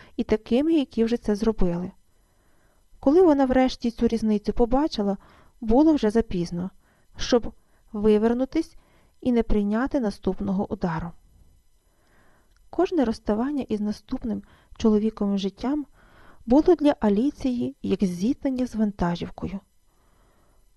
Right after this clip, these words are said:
Коли вона вже позбиралася настільки, що могти думати про майбутнє, знову починала переглядатися.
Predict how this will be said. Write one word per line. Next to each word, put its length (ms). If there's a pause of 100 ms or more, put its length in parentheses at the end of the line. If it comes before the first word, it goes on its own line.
(140)
Коли 240
вона 280
вже 200
позбиралася 800
настільки, 680 (480)
що 240
могти 320
думати 360
про 160
майбутнє, 680 (600)
знову 440
починала 560
переглядатися. 920